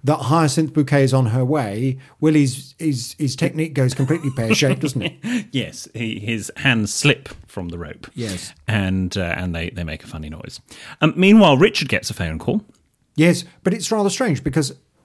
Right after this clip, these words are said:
Speaker 1: it's not often anyone calls for Richard.
Speaker 2: No, Richard has no life whatsoever in this other than being Hyacinth's dog's body.
Speaker 1: And the scene cuts when we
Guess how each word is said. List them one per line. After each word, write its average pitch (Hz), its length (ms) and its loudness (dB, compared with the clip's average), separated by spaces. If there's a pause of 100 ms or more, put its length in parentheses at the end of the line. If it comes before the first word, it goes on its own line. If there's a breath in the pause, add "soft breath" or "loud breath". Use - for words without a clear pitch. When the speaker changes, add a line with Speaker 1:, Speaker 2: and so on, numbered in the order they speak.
Speaker 1:
it's 190 180 -6
not 185 180 2
often 165 240 2
anyone 151 320 2
calls 190 260 -4
for - 140 -10
Richard. - 500 -12
Speaker 2:
No, 139 340 4
Richard 135 300 -2
has 110 220 -2
no 135 240 4
life 98 600 -4
whatsoever 90 600 -6
in 90 120 -6
this 90 260 -6
other 90 180 -4
than 82 240 -8
being 87 200 -6
Hyacinth's - 760 -6 (640)
dog's - 280 -6
body. - 360 -16
Speaker 1:
And 165 120 0
the 170 40 0
scene 196 460 2
cuts - 800 -6 (320)
when 147 180 4
we 143 400 2